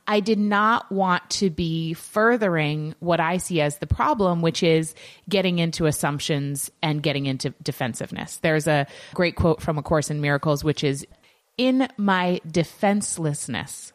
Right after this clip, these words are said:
my salvation lies." So in this post-election environment, so many of us have had our shackles up. We've been like,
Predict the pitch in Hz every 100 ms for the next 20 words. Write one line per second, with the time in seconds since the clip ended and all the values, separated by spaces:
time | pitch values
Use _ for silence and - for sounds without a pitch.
0 | _ 165 147 139 151 135 131 120 147 127
1 | - - - - - _ _ _ _ _
2 | _ - - 269 226 226 _ _ _ _
3 | _ 285 277 294 262 233 - 214 196 208
4 | 185 175 - 180 160 151 165 165 151 139
5 | - - 170 - - 226 196 175 160 156
6 | 139 135 131 - - 165 151 143 147 143
7 | 131 127 - 127 - 151 139 - - -
8 | - - - 190 156 - 147 139 127 123